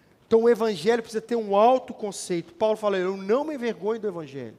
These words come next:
"Ah, mas o evangelho tá muito chato." "Ah, o evangelho ca-," não, é o evangelho de Jesus. A igreja precisa saber também que não há outro evangelho. Isso é muito sério, porque olha o que diz Paulo também.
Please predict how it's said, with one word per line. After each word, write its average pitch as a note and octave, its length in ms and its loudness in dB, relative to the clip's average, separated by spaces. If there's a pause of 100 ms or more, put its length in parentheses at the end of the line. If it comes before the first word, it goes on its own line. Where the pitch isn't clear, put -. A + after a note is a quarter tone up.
(320)
"Ah, A#3+ 160 6
mas B3+ 180 2
o - 20 -4
evangelho A#3 360 -4
tá A#3 140 -6
muito A3 200 -12
chato." F#3+ 400 -4 (220)
"Ah, A#3 140 2
o A#3+ 120 4
evangelho A#3 520 0
ca-," A#3 180 -8 (200)
não, A3+ 460 2
é F#3+ 120 2
o G#3 100 4
evangelho G#3+ 680 2
de G3+ 160 -14
Jesus. D3 440 -12 (1500)
A E3 100 0
igreja E3+ 640 4 (640)
precisa G3+ 380 -6
saber F#3 340 0
também F#3 240 -4
que F#3+ 120 -8
não F#3+ 220 -2
há F#3 200 2 (120)
outro G#3 420 2
evangelho. D#3+ 720 -2
Isso C3+ 180 -10
é - 20 -6
muito G#3 360 -10
sério, G#3 360 -2
porque - 180 -10 (120)
olha A#3+ 140 -4
o - 20 -12
que - 100 -12
diz A3+ 260 -8
Paulo F#3+ 340 -2
também. E3 380 -8